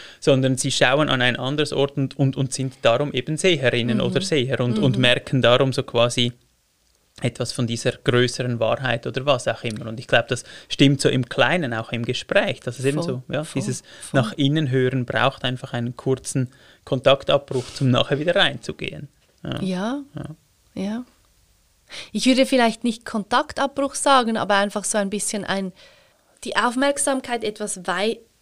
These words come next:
Speaker 2: ich glaube, es hat damit zu tun,
Speaker 1: Vielleicht, ja.
Speaker 2: weiter werden
Speaker 1: Ja.
Speaker 2: zu lassen,
Speaker 1: Ja.
Speaker 2: anstatt so fo-, ganz fokussiert zu sein.
Speaker 1: Vielleicht ist es das, ja. Das, das
Speaker 2: Ich weiß es nicht.
Speaker 1: Ja.
Speaker 2: Du hast gesagt, bei diesem Buch How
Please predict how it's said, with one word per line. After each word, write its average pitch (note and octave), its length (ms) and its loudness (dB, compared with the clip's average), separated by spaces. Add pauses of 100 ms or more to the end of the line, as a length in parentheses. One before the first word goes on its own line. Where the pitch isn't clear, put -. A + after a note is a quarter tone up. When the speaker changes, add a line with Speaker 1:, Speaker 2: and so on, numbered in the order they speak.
(600)
Speaker 2:
ich - 120 -16
glaube, D#4+ 220 -2
es F#4+ 120 0
hat D#4 160 -2
damit E4 240 2
zu D#4+ 140 -6
tun, G#3+ 160 -6
Speaker 1:
Vielleicht, D#3 400 0
ja. A3+ 120 4
Speaker 2:
weiter D4+ 360 -4
werden C4+ 200 0
Speaker 1:
Ja. C3+ 120 2
Speaker 2:
zu - 180 -8
lassen, F3+ 380 -4
Speaker 1:
Ja. C#3+ 160 6
Speaker 2:
anstatt G#3 240 -6
so G#3 120 -10
fo-, - 220 -10 (120)
ganz G#3+ 220 -4
fokussiert A3+ 600 -8
zu - 100 -10
sein. F3+ 300 -4
Speaker 1:
Vielleicht E3+ 300 4
ist F#3 140 2
es D3 120 0
das, D#3 380 4
ja. D3 260 2 (120)
Das, C#3+ 200 0
das C#3+ 240 -4
Speaker 2:
Ich - 180 -20
weiß - 240 -12
es - 140 -18
nicht. - 400 -18 (100)
Speaker 1:
Ja. C3+ 220 0 (840)
Speaker 2:
Du A#3 80 0
hast B3 140 2
gesagt, A3 580 0
bei G#3 140 2
diesem G#3 300 0
Buch A3+ 420 0
How G#3+ 600 0